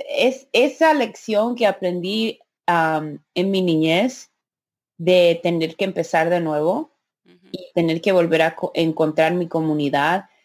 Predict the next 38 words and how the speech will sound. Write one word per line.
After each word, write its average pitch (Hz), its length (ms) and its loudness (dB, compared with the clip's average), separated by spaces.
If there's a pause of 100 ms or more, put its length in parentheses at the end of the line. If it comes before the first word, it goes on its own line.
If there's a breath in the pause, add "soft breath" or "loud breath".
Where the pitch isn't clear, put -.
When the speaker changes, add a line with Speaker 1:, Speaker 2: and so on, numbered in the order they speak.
(100)
Speaker 1:
es 269 220 0
algo 269 320 2
que 214 100 -4
se 202 160 -2
ha 185 60 2
repetido 185 520 -2
en 180 120 -2
mi 165 100 -4
vida 160 240 2
bastante, 156 720 -4 (160)
pero 196 540 0
ahora 208 440 2
ya 170 220 -2
que 156 140 -10
tengo 156 340 -8
treinta 156 260 -8
y - 40 -18
cinco 190 360 -4
años, 170 520 -4 (240)
no 226 160 2
me 240 120 4
da 233 140 2
miedo 233 340 2
de 185 120 4
volver 165 280 0
a 151 40 0
empezar 156 460 -4
de 143 100 -6
nuevo. 135 420 -12 (1000)
Speaker 2:
Qué - 60 -6
Speaker 1:
Porque 185 300 0
Speaker 2:
lindo. 180 240 -4
Speaker 1:
yo 190 120 0
ya 214 220 2
sé 214 380 -4
qué, 196 540 0 (300)
qué 247 400 2
es - 340 -10